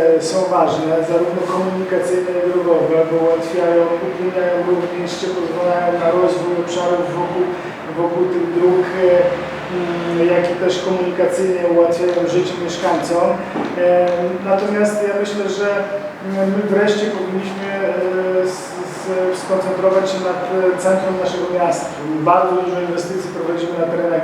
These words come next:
wiejskich w Sołectwach. E, bardzo dużo inwestycji prowadzimy na obrzeżach, ale też, e, mieszkańcy mówią o tym, że, no,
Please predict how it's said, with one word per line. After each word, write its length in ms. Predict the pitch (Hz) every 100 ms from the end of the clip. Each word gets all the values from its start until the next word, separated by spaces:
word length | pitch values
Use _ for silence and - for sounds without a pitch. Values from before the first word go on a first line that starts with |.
| 156
wiejskich 400 | 160 143 - -
w 80 | - 160
Sołectwach. 440 | 147 - - - - - - - 165
E, 240 | 165 147 160
bardzo 200 | 170 165 180
dużo 140 | 175 175
inwestycji 440 | 170 - 180 - -
prowadzimy 440 | 170 170 175 175 180 175
na 60 | 175
obrzeżach, 600 | 170 170 170 160 165 170 - - - 175
ale 160 | 175 170 185
też, 140 | 180 - 180 180 175 175
e, 40 |
mieszkańcy 520 | 175 - 185 180 175 170 175 170 170
mówią 300 | 170 170 170 170
o 20 | 170
tym, 80 | 175 175 - - 165
że, 80 |
no, 60 | 175